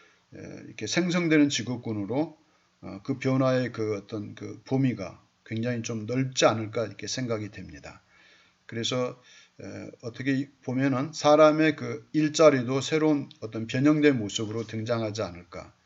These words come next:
에, 그런 걸 우리가 예측할 수 있죠. 하지만 전 세계에서 우리가 코로나 일구를 잘 극복하고 있고, 어, 적응하고 있다는 것은 입증이 되었고, 조금만 우리가 기다린다면, 에, 더 좋은 환경에서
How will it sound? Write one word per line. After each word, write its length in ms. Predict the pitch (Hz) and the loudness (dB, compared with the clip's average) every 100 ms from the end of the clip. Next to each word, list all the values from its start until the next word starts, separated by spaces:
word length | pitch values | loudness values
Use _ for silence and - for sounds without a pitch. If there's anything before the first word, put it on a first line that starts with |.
| _ _ - | _ _ -20
에, 80 | - | -12
그런 240 | 117 117 | -8 -6
걸 100 | 120 | -6
우리가 240 | 101 101 98 | -6 -8 -8
예측할 420 | 101 - 110 92 | -8 -6 -4 -6
수 140 | - | -10
있죠. 280 | 82 - 82 _ _ _ - - - - _ | -14 -16 -16 _ _ _ -20 -20 -20 -20 _
하지만 380 | - 160 170 175 | -6 -4 -2 0
전 200 | 147 139 | 2 2
세계에서 840 | 135 165 160 139 107 - 117 131 - | 2 2 4 4 4 -4 -6 -6 -12
우리가 320 | - 113 120 117 | -12 -6 -4 -2
코로나 360 | 147 143 139 | 0 2 2
일구를 380 | 120 110 117 113 | 0 -4 -6 -4
잘 240 | 117 113 | -4 -6
극복하고 640 | 110 - 135 127 113 95 98 | -8 -10 -8 -6 -8 -10 -16
있고, 560 | 90 - 120 170 - _ _ _ _ _ _ | -16 -6 -4 -4 -6 _ _ _ _ _ _
어, 120 | 85 90 | -18 -8
적응하고 500 | 123 123 135 131 110 | -4 0 0 0 -2
있다는 400 | 101 117 110 104 | -4 -4 -4 -6
것은 260 | 101 131 | -6 -6
입증이 400 | 113 110 127 113 | -6 -6 -6 -6
되었고, 580 | 101 92 - - 98 87 _ _ _ _ _ - 110 | -6 -10 -12 -10 -10 -12 _ _ _ _ _ -14 -6
조금만 440 | 135 147 165 160 | 0 2 4 4
우리가 340 | 123 120 120 | 4 2 0
기다린다면, 1000 | 123 120 123 120 104 92 92 107 160 175 - _ _ _ - | -2 0 2 0 -6 -8 -8 -2 -2 -2 -14 _ _ _ -14
에, 140 | 101 98 | -12 -8
더 180 | 123 | -6
좋은 300 | 120 143 156 | 2 4 4
환경에서 840 | 139 156 156 143 120 98 - 90 | 2 0 2 2 0 -4 -8 -12